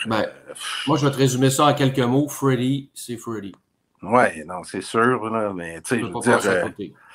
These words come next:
Speaker 2: je sais pas, on va voir, tu sais, euh, les
Speaker 1: On va
Speaker 2: Cubains
Speaker 1: dire
Speaker 2: comme,
Speaker 1: match nul sur
Speaker 2: les,
Speaker 1: celle-là.
Speaker 2: les, les, les Cubains comme ça, là, tu sais, sont,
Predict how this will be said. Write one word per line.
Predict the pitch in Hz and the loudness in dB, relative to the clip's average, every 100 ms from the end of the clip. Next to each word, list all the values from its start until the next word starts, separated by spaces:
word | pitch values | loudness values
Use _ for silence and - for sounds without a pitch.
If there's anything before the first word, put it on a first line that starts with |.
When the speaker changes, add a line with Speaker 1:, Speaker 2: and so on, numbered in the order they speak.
| - - - - - | -18 -16 -16 -16 -12
Speaker 2:
je | |
sais | - - | 0 0
pas, | - 117 98 | 4 2 2
on | 98 | 2
va | 123 | 4
voir, | 127 127 127 127 | 6 8 8 6
tu | - | 2
sais, | 127 127 113 | -6 -4 -4
euh, | 98 92 92 85 - _ _ _ - - - - - - - - - - | -6 -10 -14 -16 -20 _ _ _ -20 -20 -20 -20 -20 -20 -20 -18 -16 0
les | 120 139 - | 2 2 4
Speaker 1:
On | 131 | 6
va | 147 | 6
Speaker 2:
Cubains | |
Speaker 1:
dire | 185 | 6
Speaker 2:
comme, | 165 | 4
Speaker 1:
match | 127 127 | 4 2
nul | 147 147 - | 0 0 -2
sur | - | -2
Speaker 2:
les, | 147 | -2
Speaker 1:
celle-là. | 117 113 139 - | -2 -2 -4 -2
Speaker 2:
les, | 131 | -2
les, | 131 | 0
les | 127 135 | 0 -4
Cubains | - 131 151 190 | -4 0 2 2
comme | 165 123 | 0 -2
ça, | 113 151 156 | -2 2 4
là, | 127 110 | 2 -4
tu | - 135 | -6 -6
sais, | |
sont, | 127 104 95 | -4 -6 -8